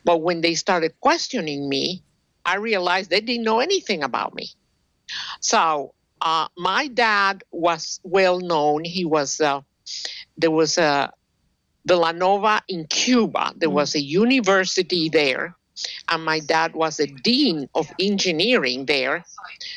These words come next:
Speaker 1: So he was very well known, and they knew he was not ideologically in support of communism.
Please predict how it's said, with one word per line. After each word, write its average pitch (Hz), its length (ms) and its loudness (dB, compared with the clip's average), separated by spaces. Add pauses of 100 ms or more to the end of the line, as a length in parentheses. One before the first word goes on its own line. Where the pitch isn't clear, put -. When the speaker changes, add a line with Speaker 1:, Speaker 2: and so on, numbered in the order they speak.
Speaker 1:
So 165 240 2
he 180 160 0
was 160 280 2
very 208 340 2
well 143 260 2
known, 151 520 0 (1000)
and 160 260 0
they 165 180 2
knew 165 340 0
he 165 160 -2
was 156 260 -2
not 151 280 0 (580)
ideologically 156 1300 -4
in 160 200 -6
support 151 500 0
of 135 120 -2
communism. - 720 -6